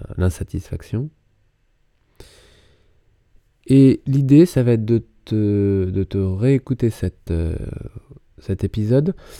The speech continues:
en restant tout le temps, tout le temps branché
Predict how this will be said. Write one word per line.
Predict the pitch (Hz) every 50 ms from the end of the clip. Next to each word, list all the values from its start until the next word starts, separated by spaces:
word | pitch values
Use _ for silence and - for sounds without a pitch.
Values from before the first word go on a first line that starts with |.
| - - - - _ _ _ - -
en | - 123 123
restant | 117 120 131 160 151 - - - - 135 123 117
tout | - _ - 202 196
le | 185
temps, | - - 135 117 120
tout | - - 147
le | 135
temps | - - 127 110
branché | 104 101 113 113 - - 113 117 135 160